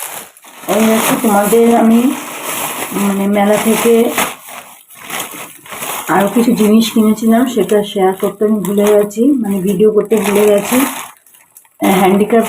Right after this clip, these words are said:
ছেলে, ও পাঁপড় বিক্রি করছিল মেলাতে, ওর কাছ থেকে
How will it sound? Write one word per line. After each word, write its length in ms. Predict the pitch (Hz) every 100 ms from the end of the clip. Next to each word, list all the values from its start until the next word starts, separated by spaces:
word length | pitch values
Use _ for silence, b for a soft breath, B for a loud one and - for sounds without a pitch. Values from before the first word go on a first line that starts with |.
| -
ছেলে, 260 | 233 202 226 226
ও 20 | 208 208
পাঁপড় 300 | 175 170 208 202
বিক্রি 240 | 202 208 214
করছিল 320 | 220 214 - 233 226
মেলাতে, 320 | 202 202 202 247
ওর 80 | 233 202
কাছ 120 | 202 -
থেকে 240 | 214 208